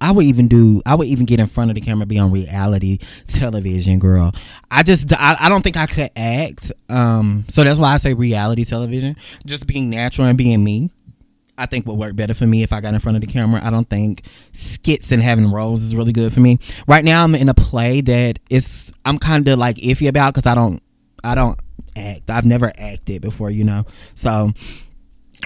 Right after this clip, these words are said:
we'll see how this play go, and then I'll be able to maybe step in front of the camera, and that can be another dream of mine or career goal, is to be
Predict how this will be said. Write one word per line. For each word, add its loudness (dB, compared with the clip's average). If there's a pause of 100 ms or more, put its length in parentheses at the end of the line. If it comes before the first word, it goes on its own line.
we'll 4
see 2
how 4
this 4
play 2
go, 4
and 6
then 4
I'll 0
be 0
able -2
to 0
maybe 0
step -4
in -2
front -2
of -2
the -6
camera, -4
and 2
that -6
can 0
be -2
another 0
dream 2
of 2
mine 0
or 0
career -2
goal, 0 (200)
is -2
to -2
be -6